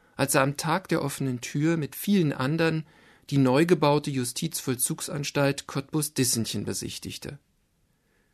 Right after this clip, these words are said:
Das ist jetzt fast zwanzig Jahre her. Aber ich erinnere mich noch gut, wie ich als junger Gefängnisseelsorger damals vergeblich versuchte,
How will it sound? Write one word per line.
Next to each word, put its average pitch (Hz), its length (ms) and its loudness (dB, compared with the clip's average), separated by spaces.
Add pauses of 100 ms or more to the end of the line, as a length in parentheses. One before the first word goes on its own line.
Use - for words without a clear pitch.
(320)
Das 123 160 0
ist 147 140 4
jetzt 160 240 4
fast - 300 0
zwanzig 131 420 -2
Jahre 123 280 0
her. 120 400 -4 (640)
Aber 151 180 4
ich 147 120 2
erinnere 180 380 6
mich 170 180 0
noch 165 220 0
gut, 147 360 -2 (360)
wie 127 80 -4
ich 120 100 0
als 135 200 2
junger 170 280 6
Gefängnisseelsorger 156 1040 2
damals 135 500 0
vergeblich 147 580 2
versuchte, 135 680 -2